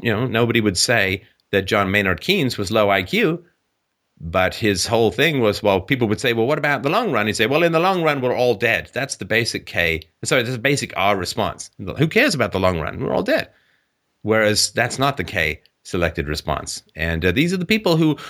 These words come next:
they've got low I Qs, but they steadfastly and steadily put away money for their kids' education, and teach them the value of education and teach them the value of deferring gratification.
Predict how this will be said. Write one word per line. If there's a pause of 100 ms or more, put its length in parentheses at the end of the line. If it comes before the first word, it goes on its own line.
(120)
they've
got
low
I
Qs, (220)
but
they
steadfastly
and
steadily
put
away
money
for
their
kids'
education, (280)
and
teach
them
the
value
of
education
and
teach
them
the
value
of
deferring
gratification.